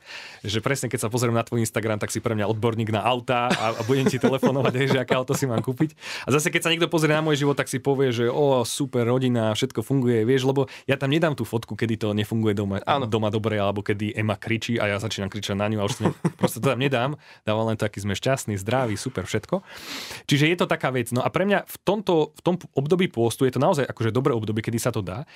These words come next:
Speaker 1: Prvú tú myšlienku, keď človek chce robiť ten digitálny sabat, ja by som dal, že ak chceš mať tú nedelu,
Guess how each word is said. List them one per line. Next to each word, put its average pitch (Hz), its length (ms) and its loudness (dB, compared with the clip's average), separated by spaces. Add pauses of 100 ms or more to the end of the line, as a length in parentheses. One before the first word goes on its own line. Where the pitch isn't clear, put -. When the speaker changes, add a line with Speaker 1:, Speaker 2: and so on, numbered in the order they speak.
(360)
Speaker 1:
Prvú 202 240 2
tú 202 80 2
myšlienku, 170 320 2
keď 147 160 0
človek 151 220 2
chce 151 100 0
robiť 143 180 2
ten 127 140 2
digitálny 135 400 0
sabat, 120 240 0
ja 117 80 2
by 120 80 0
som 117 160 -2
dal, 110 180 2
že 101 300 -2 (600)
ak - 200 -4
chceš 170 160 4
mať 147 320 -2
tú 123 80 0
nedelu, 147 560 2